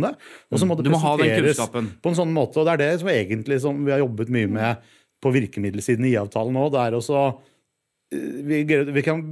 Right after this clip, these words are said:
Speaker 1: ta, ta eksempler med krav og egenkontroll, som vi vet er en risikofaktor, så prøver vi også bransje for bransje, prøve å peke på hvordan kan et krav se ut i den bransjen, og prøve å billedgjøre det som et eksempel. Og så peker vi da en litt sånn retning for virksomhetene selv, så må de finne fram til selv,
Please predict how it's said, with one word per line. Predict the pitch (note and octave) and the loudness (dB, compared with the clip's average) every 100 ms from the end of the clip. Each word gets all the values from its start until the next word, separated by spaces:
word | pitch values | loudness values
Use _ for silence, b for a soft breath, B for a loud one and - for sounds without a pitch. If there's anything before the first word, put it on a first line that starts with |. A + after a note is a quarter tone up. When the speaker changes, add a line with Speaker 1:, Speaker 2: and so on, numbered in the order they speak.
| D#3+ | -4
Speaker 1:
ta, | F#3 F3 | -2 0
ta | E3+ E3+ | 0 -2
eksempler | D#3+ C#3 A2+ D3+ | -2 -2 -2 -4
med | D3+ | -4
krav | - B2 A#2+ C#3 C#3+ - | 0 2 2 0 -2 -2
og | C3 C#3 C#3 | 0 2 2
egenkontroll, | C3 G2 G2 - A2+ C#3 D#3 F3+ | 0 0 -6 -8 -4 0 2 2
som | D3+ | 0
vi | C3+ | 2
vet | A#2+ A2 | 2 2
er | B2 | 0
en | |
risikofaktor, | A#2+ - G#2+ G#2+ - E3 | -2 -2 -4 -4 -2 -2
så | C#3+ | -2
prøver | D3+ B2 G#2+ | 0 0 0
vi | A2+ | -2
også | A#2+ C3+ C3+ B B B - - | 0 0 0 B B B -20 -8
bransje | C3+ D3+ C3+ F#2 - A#2 | -2 0 -2 -4 -8 -6
for | D#3 | -2
bransje, | D#3+ D#3 F#2+ - B2+ | -2 -2 -4 -8 -4
prøve | C3+ C3+ | -4 -4
å | - | 0
peke | D3+ G#2+ - A#2 | -2 -2 -6 -4
på | D#3 | -4
hvordan | C3 A#2 G#2+ G2+ C#3+ D3 | -2 -4 -2 -2 -4 -2
kan | B2 B2 | -4 -2
et | C3 | -6
krav | - A#2+ A#2+ A#3 G#3+ b b b b | -6 -2 0 0 -2 b b b b
se | - E3+ | 0 0
ut | D#3 | 0
i | E3 | -2
den | D#3+ | 0
bransjen, | E3+ C3 F3 G#3+ | 0 0 -2 -4
og | D3 | -2
prøve | E3+ C3+ | 0 2
å | C#3+ D3 C#3 | 0 -2 -2
billedgjøre | D#3 A2 A2 A#2+ C#3+ | 0 2 2 4 4
det | G#3 A#3+ B B - | 2 0 B B -4
som | C#3+ C3+ | 0 2
et | - | 0
eksempel. | - A#2 F#2+ - C4 - B B _ | -2 -4 -4 2 2 2 B B _
Og | - | -6
så | - - D#3+ F#3 - | -2 2 2 2 -2
peker | G3 C3 C#3 | 0 0 0
vi | C#3 | -2
da | C3+ | 0
en | C#3+ | -2
litt | |
sånn | - D3 | -2 -4
retning | C#3+ - _ A#2+ C#3+ | -4 -8 _ -4 0
for | C#3 | 2
virksomhetene | C3 - A2 C#3 | 2 0 -6 -2
selv, | B2+ A2 | -2 -2
så | F3 | -2
må | F3+ | 0
de | C3+ | 0
finne | D3+ A2+ F#2 | 0 -2 -2
fram | G#2 G2 | -4 -4
til | B2 | -8
selv, | - A2 A#2+ C3 | -2 0 2 0